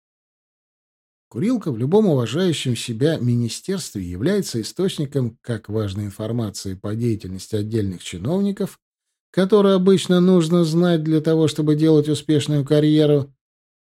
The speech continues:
так и зачастую источником искрометного юмора, когда подходящий состав в ней подбирается.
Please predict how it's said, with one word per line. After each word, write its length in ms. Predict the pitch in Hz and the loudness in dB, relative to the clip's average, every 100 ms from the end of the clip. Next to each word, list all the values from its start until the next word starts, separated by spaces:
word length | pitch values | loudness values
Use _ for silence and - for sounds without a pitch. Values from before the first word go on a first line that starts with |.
| _ | _
так 280 | - 214 214 | 0 0 2
и 60 | 202 | 2
зачастую 680 | 165 151 160 - 175 214 170 | 2 2 0 0 2 4 4
источником 640 | - 170 180 175 165 147 | 2 0 2 0 0 0
искрометного 720 | 135 147 139 147 175 180 165 | 2 0 2 2 0 2 2
юмора, 580 | 139 120 139 135 120 113 | 4 4 4 4 2 0
когда 340 | 98 92 95 | -6 -8 -8
подходящий 680 | 92 - 98 104 180 - 151 | -12 -10 -6 -2 -2 -2 -6
состав 680 | 143 143 131 - 131 127 - | -4 -2 -4 -4 -2 -2 -6
в 120 | 110 | -4
ней 240 | 120 123 | -2 0
подбирается. 1080 | 120 113 107 110 95 80 80 - - 78 73 | -2 -8 -6 -6 -6 -10 -12 -12 -14 -14 -18